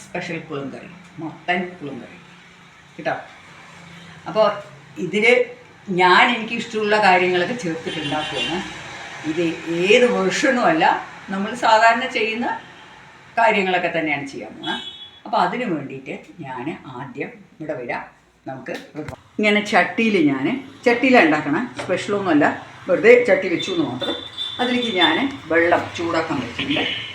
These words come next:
അതിലേക്ക് ഞാൻ ഒരു പകുതി മത്തൻ്റെ കഷ്ണം, ഇത് പച്ച മത്തനാണ്, അതുകൊണ്ട് ഞാൻ തൊലിയൊന്നും എടുത്തിട്ടില്ല. ഈ പീൽ എപ്പോഴും നല്ലതാണ്, ഉരുളക്കിഴങ്ങിൻ്റെ വരെ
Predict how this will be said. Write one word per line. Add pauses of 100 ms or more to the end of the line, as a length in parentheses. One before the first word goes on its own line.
(260)
അതിലേക്ക്
ഞാൻ (680)
ഒരു (1300)
പകുതി (120)
മത്തൻ്റെ
കഷ്ണം, (420)
ഇത് (200)
പച്ച (160)
മത്തനാണ്, (580)
അതുകൊണ്ട്
ഞാൻ (100)
തൊലിയൊന്നും (120)
എടുത്തിട്ടില്ല. (420)
ഈ (160)
പീൽ
എപ്പോഴും
നല്ലതാണ്, (320)
ഉരുളക്കിഴങ്ങിൻ്റെ
വരെ